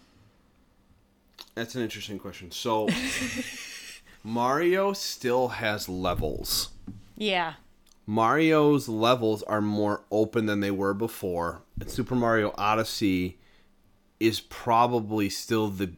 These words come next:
Speaker 1: it's the best Mario game I've played, in my opinion.
Speaker 2: But it didn't necessarily date Mario sixty-four. Aside from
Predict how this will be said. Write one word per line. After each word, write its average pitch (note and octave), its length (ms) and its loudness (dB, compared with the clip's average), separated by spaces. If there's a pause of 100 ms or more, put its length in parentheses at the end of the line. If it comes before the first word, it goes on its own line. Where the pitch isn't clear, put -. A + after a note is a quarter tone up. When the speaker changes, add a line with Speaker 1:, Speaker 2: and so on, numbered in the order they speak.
Speaker 1:
it's A2 200 -4
the - 120 -8
best G#2+ 440 -2
Mario G2+ 520 0
game F#2+ 380 -2
I've E2 320 -6
played, E2 920 -2 (800)
in G#2 120 -2
my F#2+ 200 2
opinion. D2+ 880 -6
Speaker 2:
But F#3+ 200 -2
it F#3 120 -4
didn't G3 220 -4
necessarily F3+ 600 -4
date F#3+ 460 -2
Mario F3 380 -2
sixty-four. F#3 600 -8
Aside A3+ 360 0
from A#3 240 -4